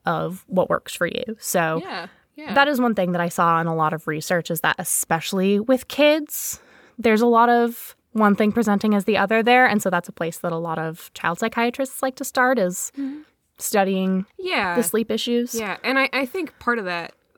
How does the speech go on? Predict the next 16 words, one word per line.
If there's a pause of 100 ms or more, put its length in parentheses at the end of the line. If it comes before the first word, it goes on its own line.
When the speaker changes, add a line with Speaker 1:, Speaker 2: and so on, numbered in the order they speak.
(180)
Speaker 2:
like,
it
makes
sense
to
me
anyways,
'cause
Speaker 1:
Mm-hmm.
Speaker 2:
if
you
aren't
sleeping
well, (640)
I
mean,